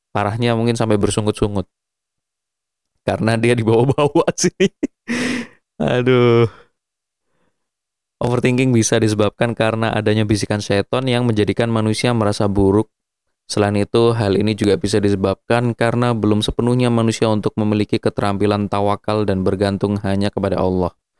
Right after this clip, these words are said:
Hal ini diperkuat dengan tafsir surat An-Nas pada ayat empat yang artinya minal, eh, se-, se-,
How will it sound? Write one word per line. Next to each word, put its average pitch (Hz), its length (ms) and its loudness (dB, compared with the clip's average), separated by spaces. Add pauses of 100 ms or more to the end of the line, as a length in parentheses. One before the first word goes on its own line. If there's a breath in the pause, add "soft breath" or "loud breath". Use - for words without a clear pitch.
(360 soft breath)
Hal 101 160 0
ini 101 160 2
diperkuat 104 560 -2
dengan 95 220 -2
tafsir 104 420 -2
surat 104 320 -2
An-Nas 98 480 -2
pada 87 300 -2
ayat 95 180 0
empat 98 240 -4
yang 92 80 -4
artinya 107 560 0 (1120)
minal, 104 720 0 (160)
eh, 123 180 -2
se-, 95 240 -2
se-, - 60 -16